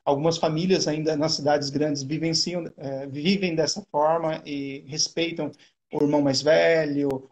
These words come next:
ou quando o pai está ausente, existe toda uma, uma, uma forma de ver a família,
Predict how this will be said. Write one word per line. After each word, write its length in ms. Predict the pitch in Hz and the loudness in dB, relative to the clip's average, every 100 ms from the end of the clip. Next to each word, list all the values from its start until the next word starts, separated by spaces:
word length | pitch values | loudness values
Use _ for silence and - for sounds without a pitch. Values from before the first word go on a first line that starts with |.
| - | -4
ou 200 | 156 160 | -2 -2
quando 240 | - 151 | 0 2
o 40 | 143 | 2
pai 160 | 147 | 2
está 200 | 147 - | 2 0
ausente, 640 | 135 131 160 180 175 156 147 | -2 -2 -2 -2 -2 -4 -6
existe 300 | 139 143 - | -6 -6 -2
toda 200 | 165 165 | -2 0
uma, 400 | 170 165 160 160 _ _ _ - _ _ _ | -2 0 -2 -6 _ _ _ -20 _ _ _
uma, 760 | 139 135 131 131 127 123 120 127 - _ _ _ - | -6 -4 -4 -4 -4 -6 -8 -16 -20 _ _ _ -6
uma 180 | 143 156 | -2 -2
forma 640 | - - 175 208 208 202 | -2 2 4 4 2 0
de 180 | 165 147 | -4 -8
ver 460 | 135 147 156 165 - _ - | -2 0 2 -2 -8 _ -8
a 460 | 156 147 135 139 | -4 -4 -4 -8
família, 580 | - 170 160 170 214 247 | -2 0 0 2 0 -2